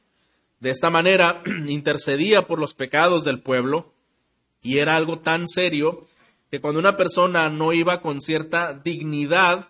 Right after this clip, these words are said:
a ese lugar, moría irremisiblemente. Entonces, el autor de Hebreos está haciendo alusión a este ejemplo. Y un dato interesante, hermanos, es lo que ocurrió en la crucifixión de Cristo. Recuerda cuando Cristo fue crucificado,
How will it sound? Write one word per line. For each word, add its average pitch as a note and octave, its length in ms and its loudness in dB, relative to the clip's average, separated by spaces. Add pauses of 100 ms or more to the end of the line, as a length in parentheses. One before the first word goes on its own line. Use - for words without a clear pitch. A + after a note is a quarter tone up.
a C3 140 -4
ese C3 180 -8
lugar, C#3 420 -6 (440)
moría C#3 420 -6
irremisiblemente. C3+ 960 -10 (680)
Entonces, G3 420 -6
el E3 140 -14
autor E3+ 400 -12
de A#3 80 -18
Hebreos F#3 300 -18
está E3+ 200 -20
haciendo F3 480 -20
alusión D#3+ 540 -20
a D#3 100 -20
este D3+ 240 -20
ejemplo. B2 340 -20 (320)
Y C3+ 80 -20
un D3+ 80 -20
dato E3+ 220 -20
interesante, D#3+ 680 -20
hermanos, D3+ 380 -20
es D#3 260 -20 (420)
lo C3+ 120 -20
que C#3+ 80 -20
ocurrió C#3 280 -20
en D3+ 80 -20
la E3 100 -20
crucifixión C#3 920 -20 (500)
de B2 120 -20
Cristo. D#3 460 -20
Recuerda C#3+ 500 -20
cuando B2+ 360 -20
Cristo C#3+ 320 -20
fue C#3+ 140 -20
crucificado, E3 920 -20